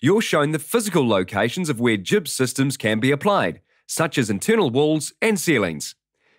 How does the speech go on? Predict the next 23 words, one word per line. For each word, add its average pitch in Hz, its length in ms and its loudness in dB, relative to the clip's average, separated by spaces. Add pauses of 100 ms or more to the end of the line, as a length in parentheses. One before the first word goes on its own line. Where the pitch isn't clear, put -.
(140)
Depending 220 420 2
on 190 160 2
which 156 180 0
application 131 600 -2
you 107 80 2
select, - 560 -2 (160)
specific 156 560 -2
secondary 185 500 0
filter 107 380 -2
options 151 500 0
will 139 140 2
assist 135 400 -2
in 139 100 2
displaying 127 460 0
the 127 60 0
most 147 260 0
suitable 196 360 2
options 131 380 0
based 139 380 0
on 123 100 2
your 98 100 0
technical 156 460 0
requirements, 151 680 0